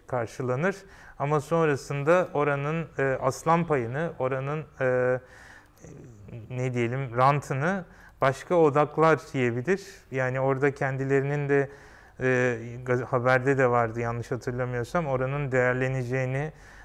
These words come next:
e, mülklerinin değerleneceğini söylüyorlar. Ama o, o, onlar o kadar değerlenecek ki oradaki halk sahipleri belki de orada oturma şansı bulamayacaklar. Daha fazla işte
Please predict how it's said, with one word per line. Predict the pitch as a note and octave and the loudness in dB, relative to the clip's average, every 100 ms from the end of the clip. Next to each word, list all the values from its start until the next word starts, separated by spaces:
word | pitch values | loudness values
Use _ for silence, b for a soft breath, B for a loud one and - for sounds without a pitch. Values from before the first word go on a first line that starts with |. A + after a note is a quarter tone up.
| B | B
e, | B2 A#2+ A#2+ A#2+ | -2 0 0 0
mülklerinin | B2 A#2+ B2+ B2+ C#3+ C#3 | -2 -4 -2 0 0 2
değerleneceğini | C3 B2+ B2+ C3 B2 C3+ C#3 C#3+ C#3 | 2 2 0 -2 0 -2 -2 -6 -10
söylüyorlar. | - C#3 A#2 A#2 A#2+ E3+ G3+ - | -8 -4 -2 -2 -2 -2 -2 -4
Ama | D3 C3+ F#3 G3 B B B - | -4 -2 -4 -6 B B B -4
o, | C#3 | -2
o, | C#3+ D#3 D#3 | 2 6 6
onlar | D3+ D#3 D#3+ | 6 4 4
o | C#3+ | 6
kadar | D#3 E3 D#3 | 6 8 8
değerlenecek | C#3+ C#3 C#3 C#3+ C#3 C#3 | 8 8 4 2 2 0
ki | - E3+ F#3 | 2 2 4
oradaki | D3 C3+ C3+ C3+ E3+ | 2 2 0 0 2
halk | D3 C#3+ - | 4 2 0
sahipleri | - B2 A#2+ A2 B2+ B2+ F3 | 0 2 0 -2 -2 0 0
belki | C#3+ B2 - | 0 -2 -2
de | D3+ | 0
orada | C3+ B2+ C#3 | 0 0 -2
oturma | B2+ - C#3 C#3+ | -2 -4 -4 -4
şansı | C#3 A#2+ A2+ G3 F#3 B B - | -4 -8 -6 -4 -4 B B -2
bulamayacaklar. | C3+ D#3+ D3+ B2+ A#2 A#2 - F3 F3 - - | 4 4 4 0 -2 -2 0 0 0 -10 -6
Daha | B2+ B2 C3 | -4 -2 -4
fazla | - A#2 A2 C3+ | -4 -6 -2 -4
işte | A2 - B2+ C3+ | -4 -6 -4 -4